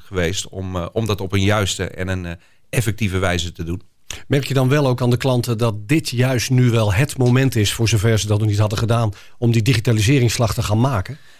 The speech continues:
Speaker 1: Ja, ik denk dat het besef, hè, wat, wat er nu is naar aanleiding van, eh, van deze pandemie, eh, het besef ten aanzien van de rol van digitaal, eh, eh, meer prominent is dan, eh, dan ooit tevoren.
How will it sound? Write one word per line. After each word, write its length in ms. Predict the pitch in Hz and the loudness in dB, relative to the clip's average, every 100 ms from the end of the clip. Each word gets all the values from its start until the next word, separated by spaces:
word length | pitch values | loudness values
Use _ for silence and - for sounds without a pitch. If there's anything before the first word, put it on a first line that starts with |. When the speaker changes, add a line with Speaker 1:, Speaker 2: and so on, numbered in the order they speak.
| _ | _
Speaker 1:
Ja, 100 | 95 | 0
ik 140 | 104 | 2
denk 160 | 110 120 | 2 2
dat 100 | 113 | 2
het 140 | 101 | 0
besef, 420 | 87 - 160 175 - | 0 0 0 -2 -2
hè, 420 | 131 165 92 101 | -2 0 -2 0
wat, 160 | 98 90 98 | -2 -4 -4
wat 160 | 104 98 | -2 0
er 120 | 92 | 2
nu 220 | 104 117 | 2 2
is 260 | 127 110 - | 0 -2 0
naar 220 | 92 92 | -2 -2
aanleiding 760 | 110 131 151 113 98 92 87 - | -2 0 2 2 2 0 -4 -4
van, 300 | 98 90 85 | -2 -2 0
eh, 140 | 82 | -2
van 200 | - 92 | -2 0
deze 280 | 95 90 90 | 0 0 -2
pandemie, 500 | 98 82 85 139 170 - - _ - - | -2 -2 -2 -4 -6 -18 -20 _ -20 -12
eh, 480 | 104 95 92 85 80 | -2 0 2 0 -2
het 120 | 95 | -2
besef 320 | 92 - 143 | 0 0 0
ten 160 | 120 104 | 0 0
aanzien 300 | 113 95 92 | 0 0 0
van 120 | 98 | 0
de 60 | |
rol 240 | 95 110 110 | 2 2 0
van 160 | 95 | 0
digitaal, 680 | 98 101 90 107 107 127 110 | 0 -2 -2 -2 0 -2 -6
eh, 640 | 101 98 92 - 92 85 82 | -6 -4 -4 -4 -4 -2 -2
eh, 60 | 80 | 0
meer 420 | 95 104 107 101 | 2 4 2 0
prominent 580 | - 113 101 95 95 95 | 0 0 2 0 0 -2
is 140 | 87 | -4
dan, 240 | 95 90 | -4 -4
eh, 100 | 85 85 | -4 -4
dan 200 | 87 90 | -4 -4
ooit 400 | - 95 - - - | 0 -2 -2 -10 -4
tevoren. 520 | 98 - 92 80 65 | -4 0 -2 -2 -6